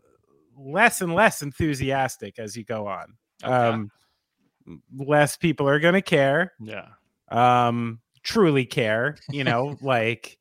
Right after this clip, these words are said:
Speaker 1: uh, you're gonna have more responsibility, people counting on you, things like that, where, you know, those people, you know, they don't care either that much. You just gotta get used to the fact that you don't care. But here's the old man wisdom part of it. It's
Speaker 2: Yeah.
Speaker 1: like,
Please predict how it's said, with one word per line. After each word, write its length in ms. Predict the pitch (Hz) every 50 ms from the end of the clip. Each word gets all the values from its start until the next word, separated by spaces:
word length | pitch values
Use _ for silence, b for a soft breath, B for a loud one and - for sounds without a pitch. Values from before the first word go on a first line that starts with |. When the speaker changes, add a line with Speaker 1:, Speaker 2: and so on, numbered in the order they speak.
| _ _ _ _ _ _ _ _ _ _ _ _
Speaker 1:
uh, 640 | 120 123 123 120 120 117 117 117 117 113 113 117 113 -
you're 180 | - 143 151 151
gonna 160 | 147 151 143
have 160 | 147 139 131
more 240 | 139 147 151 160 165
responsibility, 920 | 160 156 - - - 156 151 139 - - 127 135 131 127 131 131 139 147
people 340 | 143 - - 165 143 156 151
counting 520 | - - - - 143 135 135 131 127 123 120
on 200 | 117 110 110 110
you, 420 | 110 107 104 107 117 127 131 131 - _ _ _ _ _ _ _
things 260 | - 147 151 147 -
like 260 | 147 139 131 117 107
that, 340 | - 120 120 127 135 143 117
where, 500 | 123 127 127 120 120 120 117 117 113 110 - _ _ _ _ _ _ _ _ _ _ _ _ _ _
you 120 | - 147 160
know, 260 | 135 120 117 123 123 113
those 280 | 160 190 202 202 190 -
people, 520 | - 190 165 147 - 160 151 143 123 117 _ _ _ _ _ _ - - -
you 160 | 165 175 208 202
know, 140 | 180 175
they 200 | 165 147 240 233
don't 220 | 233 226 220 190 -
care 260 | - 160 131 117 110
either 300 | 104 104 98 - 92 95
that 240 | 95 92 90 78 -
much. 320 | 98 90 90 - - -
You 60 | 170
just 180 | 165 - - -
gotta 180 | - 269 254 233
get 140 | 214 196 160
used 240 | 156 156 147 - -
to 60 | 143
the 60 | 127
fact 260 | - - 135 123 113 -
that 80 | 135
you 80 | 123 117
don't 160 | 120 117 107
care. 220 | - - 101 - - b b b b b b b
But 140 | _ 151 151
here's 360 | 139 127 214 240 247 240 208
the 80 | 156 196
old 240 | 170 170 165 160 147
man 240 | 156 147 139 127 123
wisdom 320 | 135 135 123 - 127 110
part 260 | - - 107 101 98
of 80 | 98 101
it. 160 | 95 - - _
It's 240 | - 143 127 - -
Speaker 2:
Yeah. 60 | 165
Speaker 1:
like, 320 | 156 143 135 131 - _